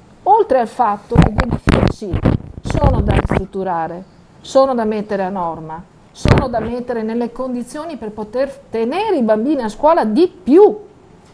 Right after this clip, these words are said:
non di meno. Perché i bambini, i ragazzi, soprattutto poi la fascia delle medie, è fondamentalmente lasciata a se stessa e bisogna intervenire con una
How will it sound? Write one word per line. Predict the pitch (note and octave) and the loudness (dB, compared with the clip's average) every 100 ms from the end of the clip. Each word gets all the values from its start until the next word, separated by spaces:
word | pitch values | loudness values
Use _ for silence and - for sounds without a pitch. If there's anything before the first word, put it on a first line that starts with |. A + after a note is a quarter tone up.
| _ | _
non | G4+ A#4+ G4+ | 0 2 4
di | C4+ | 2
meno. | G#3 F3 E3+ D#3+ E3 - - _ _ _ _ _ _ _ - _ | 0 -6 -8 -10 -12 -18 -20 _ _ _ _ _ _ _ -20 _
Perché | - C4+ G4 | 0 2 0
i | G4+ | 0
bambini, | F#4 C4 A#3 F#3 F3+ F3 | 0 0 0 -2 -4 -2
i | |
ragazzi, | F#3+ G#3 A3 E3 - - E3+ | 0 2 2 0 -6 -6 -6
soprattutto | - A#3 C#4+ C#4 G#4+ G#4+ C4 | -4 -2 -2 2 2 2 -2
poi | C4 C4 | 2 0
la | G3+ | 0
fascia | B3 D4+ - | -4 -4 -4
delle | G3 A3+ A#3 | -2 -2 -2
medie, | F3+ F#3 D#3+ E3+ D3+ - _ _ - _ _ - - - - - - - _ _ _ - | -4 -6 -6 -6 -6 -8 _ _ -20 _ _ -20 -2 2 2 -2 -14 -20 _ _ _ 0
è | G4+ | 0
fondamentalmente | G4+ A3 G3+ G3+ D#4+ D#4+ G3+ G#3 E4 G#4 G4 | 0 -2 0 0 0 0 -2 0 -2 -2 -2
lasciata | A#3+ G3+ - F#4 A#3 | -2 -2 -2 -2 -2
a | |
se | G#3+ - | -8 -14
stessa | - G4+ D#4+ - D#3 F#3+ F#3+ _ _ - - - - | -6 -4 -4 -8 -10 -10 -20 _ _ -20 -20 -20 0
e | C4 | 4
bisogna | F4 F#4+ A#4+ E4+ | 4 4 2 2
intervenire | C4 D4 E4+ G4 D4+ G#3 G3+ G3+ | -2 -2 -2 -2 0 0 0 -2
con | C#4+ C4+ A#3+ _ | -2 -2 -6 _
una | F4 F#4 A3+ | -2 0 -2